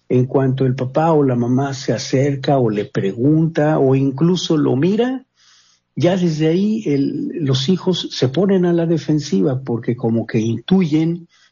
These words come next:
como que se dan cuenta de esta, esta actitud. Re-, repito, a veces no muy,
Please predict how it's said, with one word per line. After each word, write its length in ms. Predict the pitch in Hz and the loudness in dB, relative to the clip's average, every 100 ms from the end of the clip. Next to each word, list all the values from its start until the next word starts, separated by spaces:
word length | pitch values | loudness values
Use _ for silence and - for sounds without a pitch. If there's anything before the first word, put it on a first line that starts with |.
| _ | _
como 200 | 101 101 | -6 -6
que 120 | - | -6
se 160 | - 104 | -6 -4
dan 280 | 123 135 | 0 0
cuenta 640 | 135 151 135 - 135 - - - _ _ - | 0 0 0 -2 -4 -6 -14 -20 _ _ -10
de 560 | 131 135 139 135 135 | 0 2 2 -2 -4
esta, 500 | 123 - 131 117 - _ _ | -6 -2 -2 -2 -4 _ _
esta 240 | - - 110 | -8 -6 -6
actitud. 480 | - - - 101 - - _ _ _ | -4 -6 -6 -8 -10 -16 _ _ _
Re-, 220 | - 127 | -2 0
repito, 500 | 139 143 151 - 127 | 2 2 2 0 -2
a 100 | 135 | 0
veces 400 | 131 139 - - | 0 0 -4 -2
no 180 | 143 143 | 2 2
muy, 520 | 143 135 143 127 - | 2 2 2 0 -6